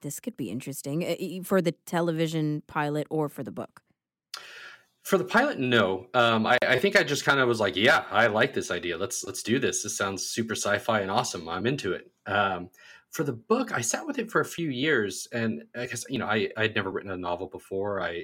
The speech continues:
Speaker 2: you know, I've been writing scripts and, and telling story for forever,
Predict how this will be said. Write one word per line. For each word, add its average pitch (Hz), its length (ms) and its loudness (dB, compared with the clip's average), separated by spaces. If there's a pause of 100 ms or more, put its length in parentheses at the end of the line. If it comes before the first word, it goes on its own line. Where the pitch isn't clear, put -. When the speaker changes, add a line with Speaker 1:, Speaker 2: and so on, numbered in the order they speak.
Speaker 2:
you 95 140 -6
know, 82 140 -8
I've 90 240 -6
been 92 100 -8
writing 98 240 0
scripts - 440 -2
and, 92 280 -6
and 92 220 -12 (120)
telling 98 240 -2
story 101 320 -2
for 87 320 -6
forever, 107 540 2